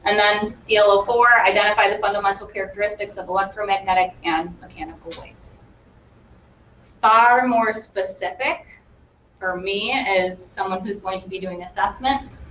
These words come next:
far more specific for a student that comes in. They're, I can't say they, they're not going to, probably not gonna look through all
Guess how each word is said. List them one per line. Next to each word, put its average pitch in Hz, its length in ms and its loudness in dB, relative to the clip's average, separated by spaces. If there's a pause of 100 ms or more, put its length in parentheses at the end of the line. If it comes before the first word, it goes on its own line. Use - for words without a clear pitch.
(220)
far 269 300 6
more 208 200 6
specific 226 680 -4
for 196 140 0
a 175 60 0
student 208 540 -6
that 202 220 0
comes 196 200 0
in. 190 320 4 (280)
They're, 339 180 -2 (920)
I - 40 -20 (100)
can't - 160 -16
say 185 120 -4
they, - 180 -4 (200)
they're 208 100 -6
not 190 200 0
going 202 260 2
to, 285 380 4 (540)
probably 349 600 2
not 262 280 4
gonna 254 140 0
look 233 200 -2
through 220 120 2
all 202 80 4